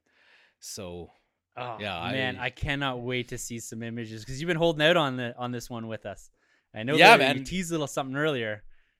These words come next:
Speaker 2: And,
Speaker 1: Yeah.
Speaker 2: oh, I, I, that is so cool. And I, like, I'm, I'm trying to picture it. I believe I've seen this before, but it is, it's a pretty good representation of, like, the soft goods, the suit and all that, correct?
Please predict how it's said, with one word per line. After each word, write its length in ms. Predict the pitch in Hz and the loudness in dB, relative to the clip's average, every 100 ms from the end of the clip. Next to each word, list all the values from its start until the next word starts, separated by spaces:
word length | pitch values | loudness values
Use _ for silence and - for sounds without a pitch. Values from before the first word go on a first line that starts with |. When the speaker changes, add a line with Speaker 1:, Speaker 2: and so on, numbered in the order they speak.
| _ _ | _ _
Speaker 2:
And, 120 | 113 | 0
Speaker 1:
Yeah. 280 | 131 165 117 | 4 4 2
Speaker 2:
oh, 340 | 117 139 156 - - | -2 -4 -4 -6 -6
I, 340 | 165 254 160 | -4 -4 -4
I, 40 | 160 | -4
that 300 | 139 185 143 | -2 -2 -2
is 160 | 131 | -6
so 220 | - 180 165 | -4 -4 -2
cool. 200 | 185 - - - | -4 -6 -14 -4
And 80 | 190 | -4
I, 240 | 170 - 185 | -4 -6 -6
like, 120 | 196 | -2
I'm, 220 | 202 160 - | -4 -6 -10
I'm 100 | 170 | -4
trying 180 | 254 | -4
to 60 | 285 | -4
picture 280 | - 190 147 | -6 -6 -4
it. 40 | |
I 100 | 120 | -6
believe 440 | 135 156 170 240 240 | -6 -6 -6 -8 -8
I've 120 | 185 | -10
seen 260 | - 165 160 | -10 -8 -8
this 180 | 135 | -10
before, 380 | - 120 - 127 | -12 -14 -8 -8
but 200 | 117 123 - _ _ _ | -4 -6 -8 _ _ _
it 200 | 165 160 | -6 -4
is, 640 | 160 160 156 147 135 - - _ _ - | -4 -4 -4 -6 -10 -14 -18 _ _ -14
it's 160 | 151 | -12
a 40 | 160 | -12
pretty 400 | - - 220 233 | -8 -4 -4 -4
good 200 | 208 175 | -4 -4
representation 680 | 156 151 143 131 139 139 131 | -4 -4 -8 -8 -8 -8 -12
of, 80 | |
like, 100 | 120 | -12
the 60 | 113 | -14
soft 340 | - 123 120 | -6 -6 -6
goods, 600 | - 117 107 107 - - _ _ _ | -8 -8 -8 -12 -20 -20 _ _ _
the 120 | 127 113 | -16 -14
suit 300 | - 139 127 | -6 -6 -6
and 80 | |
all 120 | 104 95 | -12 -14
that, 180 | 95 | -16
correct? 480 | - 101 110 - - | -16 -12 -12 -12 -20